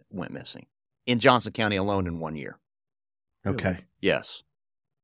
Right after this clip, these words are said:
Speaker 1: And I didn't even count the drownings 'cause I, my mind wasn't on that.
Speaker 3: Right.
Speaker 1: But these are people that have early stages of dementia.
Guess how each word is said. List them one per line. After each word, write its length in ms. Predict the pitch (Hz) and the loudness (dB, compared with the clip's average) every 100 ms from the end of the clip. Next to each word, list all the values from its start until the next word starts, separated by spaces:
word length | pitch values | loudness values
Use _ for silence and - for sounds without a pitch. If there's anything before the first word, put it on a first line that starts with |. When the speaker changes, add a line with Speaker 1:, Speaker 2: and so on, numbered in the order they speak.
| _ - | _ -2
Speaker 1:
And 120 | 104 | 4
I 120 | 131 | 4
didn't 200 | 180 123 | 4 2
even 200 | 107 95 87 | 0 -2 0
count 300 | 147 156 - | 0 0 -2
the 80 | |
drownings 500 | 90 92 135 76 82 | 0 2 2 -2 -6
'cause 140 | - 104 | -4 2
I, 120 | 95 | 2
my 280 | 95 98 90 | 2 4 2
mind 360 | 85 95 104 92 | 2 0 0 0
wasn't 280 | 82 80 | -4 -4
on 220 | - 147 117 | -2 -2 -2
that. 260 | 50 - - - | -6 -10 -16 -10
Speaker 3:
Right. 240 | 110 92 | -2 0
Speaker 1:
But 160 | 90 117 | 2 4
these 220 | 147 175 | 2 2
are 80 | 143 | 0
people 580 | - 120 - 110 107 104 | -2 -6 -2 0 2 2
that 560 | 95 90 92 85 - - _ _ _ | 0 0 2 0 -4 -14 _ _ _
have 500 | - 107 101 90 85 - _ _ _ _ - | -4 0 2 0 -2 -12 _ _ _ _ 0
early 220 | 113 113 | 2 2
stages 420 | - 107 110 113 | 2 0 0 -6
of 100 | 120 | -6
dementia. 600 | 127 127 98 - 104 117 | -4 -4 -6 -6 -8 -8